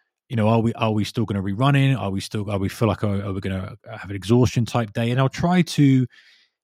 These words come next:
um, consider where I think the daily candle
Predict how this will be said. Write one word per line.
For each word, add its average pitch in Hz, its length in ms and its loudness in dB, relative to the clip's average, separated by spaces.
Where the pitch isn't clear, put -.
um, 117 400 -2
consider 143 480 2
where 127 320 0
I 120 120 -2
think 110 300 -8
the 101 100 -10
daily 110 340 -2
candle 104 580 -2